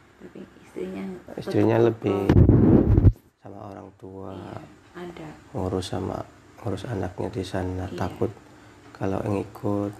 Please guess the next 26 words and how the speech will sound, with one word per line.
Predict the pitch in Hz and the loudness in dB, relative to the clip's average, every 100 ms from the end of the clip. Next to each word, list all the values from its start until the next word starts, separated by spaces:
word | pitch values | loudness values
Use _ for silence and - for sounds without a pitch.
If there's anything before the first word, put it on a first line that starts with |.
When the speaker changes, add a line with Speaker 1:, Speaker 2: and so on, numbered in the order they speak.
| - - | -16 -10
Speaker 2:
merasa | 104 98 98 | -4 -4 -4
masih | 101 101 - | -4 -4 -4
repot | 101 98 98 - 98 | -2 -2 -4 -10 -10
ngurus | 101 98 - | -6 -6 -4
Speaker 1:
Iya. | 92 | -4
Speaker 2:
sendiri | 95 95 95 98 95 98 | -4 -4 -6 -6 -8 -10
gitu. | - 104 - - | -12 -14 -10 -10
Speaker 1:
Iya. | - - - _ _ _ _ _ _ _ | -12 -18 -20 _ _ _ _ _ _ _
Speaker 2:
Kadang | 113 110 123 | -10 -8 -8
di | 131 110 | -6 -8
situ | 110 113 117 | -6 -8 -8
sih | 113 - 113 135 127 | -10 -10 -10 -10 -10
aku | 107 113 | -4 -2
bersyukurnya | 113 101 110 107 - 110 107 | -2 -6 -10 -10 -8 -4 -4
sih | 107 104 120 | -4 -8 -6
aku | 107 107 110 113 - - - - _ _ _ _ _ _ _ | -10 -8 -6 -8 -10 -20 -20 -20 _ _ _ _ _ _ _
segalanya | - 113 98 95 104 | -16 -8 -6 -4 -2
mudah, | 107 104 104 - 101 101 104 - - | -2 -2 -6 -12 -10 -10 -14 -18 -18
walaupun | 110 95 92 98 92 95 107 - _ _ _ _ _ _ _ _ | -8 -6 -6 -8 -8 -8 -10 -14 _ _ _ _ _ _ _ _
sekarang | - - 95 95 98 | -20 -8 -6 -6 -8
di | - | -10
tempat | - 98 - - | -8 -8 -8 -8
yang | 95 92 | -10 -10
jauh. | - 92 101 107 - - - _ | -8 -6 -8 -12 -20 -20 -20 _
Speaker 1:
Iya. | - - - - _ _ _ _ _ _ - - _ | -20 -20 -20 -20 _ _ _ _ _ _ -20 -20 _
Speaker 2:
Jauh | 98 92 | -10 -10